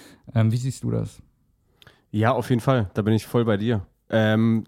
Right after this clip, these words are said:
Speaker 2: d-, was ich jetzt als letztes mitgekriegt habe über den, ist, dass, äh, Google und Apple, ähm, seinen Telegram-Kanal gesperrt haben. Du kannst den nicht mehr suchen auf, in der App. Also, äh,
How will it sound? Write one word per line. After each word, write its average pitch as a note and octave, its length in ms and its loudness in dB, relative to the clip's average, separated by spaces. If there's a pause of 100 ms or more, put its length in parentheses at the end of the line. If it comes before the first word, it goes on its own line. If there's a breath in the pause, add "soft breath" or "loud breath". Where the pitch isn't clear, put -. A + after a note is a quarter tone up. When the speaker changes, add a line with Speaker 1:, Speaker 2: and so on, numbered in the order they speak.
Speaker 2:
d-, F#2+ 220 -4
was A2+ 180 -2
ich C3 40 0
jetzt C3+ 140 -2
als - 140 -4
letztes B2+ 300 -2
mitgekriegt - 420 -4
habe C#3+ 240 2
über C3 160 0
den, C3+ 320 0 (300)
ist, A2 320 -6
dass, F#2+ 300 -6
äh, F#2+ 220 -2
Google A2 280 -2
und F2+ 200 -2
Apple, F#2 440 -4
ähm, A#1 500 -10 (440)
seinen E2+ 220 -10
Telegram-Kanal D#2+ 880 -6 (300)
gesperrt - 400 -8
haben. E2 260 -6
Du - 80 -6
kannst - 320 -4
den G2+ 140 -4
nicht G2 160 -6
mehr G2 160 -2
suchen G2 420 -6
auf, - 300 -8
in A2+ 240 0
der G#2+ 120 2
App. - 200 -10 (840 loud breath)
Also, G#2+ 300 -4
äh, G#2+ 60 -8